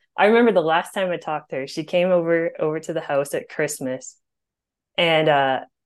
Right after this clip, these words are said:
right, right around then. And she was asking me some really interesting questions about, like, what I believed, um, about the virgin, virgin birth, that kind of stuff. And so I just remember, uh, the Holy Spirit just coming on me and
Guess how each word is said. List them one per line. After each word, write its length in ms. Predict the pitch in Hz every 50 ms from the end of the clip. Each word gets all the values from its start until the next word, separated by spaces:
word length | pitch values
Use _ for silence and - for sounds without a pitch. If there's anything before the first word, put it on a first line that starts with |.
| _ _ _ _
right, 300 | - 156 147 151 151 - 151
right 160 | 165 160 156
around 260 | 156 147 139 139 139
then. 300 | 139 139 131 127 127 131
And 420 | 131 - 156 151 143 135 135 135 135
she 200 | - - 175 170
was 100 | 160 165
asking 360 | 151 147 160 - - 190 185
me 100 | 180 180
some 140 | - 170 160
really 180 | 151 151 -
interesting 580 | - - 143 139 - 156 156 156 - 151 143 139
questions 540 | - - 135 131 - - 147 139 139 135 139
about, 180 | 135 123 -
like, 160 | - 139 135
what 160 | - 143 147 147
I 120 | 143 139
believed, 600 | 135 143 135 131 135 127 127 131 135 143 147 - _ _ _ _ _ _ _ _ _ _ _ _ _
um, 280 | - 160 147 135 131 131
about 260 | 135 135 143 135 -
the 80 | 151 139
virgin, 640 | 131 147 143 143 135 143 147 143 135 139 143 - _ _ _ _ _ _ _ _ _ _ _ _ _ _ _ _ _ _ _ _ _ _ -
virgin 400 | - 156 151 151 147 135 143 147
birth, 300 | 139 135 131 135 135 135
that 220 | - 135 127 - -
kind 160 | 156 147 143
of 80 | 143
stuff. 320 | - - 156 147 151 151 -
And 120 | 151 143
so 220 | 143 - 147 135 127
I 180 | 127 143 185
just 260 | 196 180 190 185 -
remember, 500 | 180 170 156 151 160 156 156 147 139 139 - _ _ _ _ _ _ _ _ _ -
uh, 200 | 175 160 143 143
the 80 | 143
Holy 200 | - 175 175 170
Spirit 380 | 160 - - - 156 165 151 139
just 160 | 143 143 -
coming 320 | - - 180 185 180 156 156
on 180 | 147 151 160
me 360 | 160 147 139 131 127 127 - _ _ _ _ _ _ _ _
and 320 | - 175 160 147 139 135